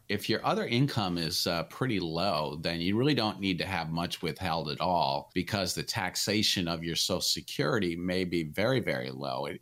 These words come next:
and it is indeed possible to have the taxation of your Social Security to be close to zero if you don't have a,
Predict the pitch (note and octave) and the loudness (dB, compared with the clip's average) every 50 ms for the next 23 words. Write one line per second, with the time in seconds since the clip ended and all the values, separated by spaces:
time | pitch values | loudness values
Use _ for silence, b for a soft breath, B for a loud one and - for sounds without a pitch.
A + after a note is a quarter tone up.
0 | _ - F2+ F2 F2 F2+ F#2 G2 B2 B2+ A#2+ - A#2 G#2 F#2 G#2 F#2+ F2 - - | _ -8 -6 -4 -2 -2 0 2 2 2 4 4 4 4 4 4 2 0 -2 -4
1 | - - G2+ A2+ C3 B2+ - - - F#2+ F#2 F#2 F2 E2 D#2+ - - - A2 G#2+ | -4 0 0 2 2 2 2 2 0 2 2 2 2 2 0 0 0 0 0 2
2 | A#2 G#2+ - - G#2 - - - G#2 F#2+ F2+ - - G2+ F#2+ F#2+ F2+ - G2+ F#2 | 2 0 0 0 -2 -4 -2 -2 -2 -2 -2 -2 0 0 2 2 2 2 2 0
3 | E2+ E2 F2 D#2+ - - - F#2+ F2 - - - D#2+ - - - F#2+ F2+ E2+ E2+ | 0 0 -2 -2 -2 0 2 2 2 2 0 -2 -2 -6 -6 -4 -2 0 0 0
4 | D#2+ D#2+ D#2 - - D#2 D2 - F2 E2 D#2+ D#2 D#2 D#2+ - _ - - - F3 | -2 -2 -4 -4 -6 -6 -2 0 0 0 2 2 0 -2 -4 _ -12 -4 -2 2
5 | G#3+ G#3+ G#3 - - E3 A#2+ G2+ F#2+ G#2 A2 A#2 G#2+ F#2 E2+ D2+ D#2 D2+ D2 - | 2 4 4 2 2 2 2 2 2 4 4 4 4 4 2 2 0 -2 -2 -2
6 | G2+ F#2 G2 G2+ G2 G2+ A2 G2 G2+ G2 | -2 0 2 2 2 0 0 0 -2 -4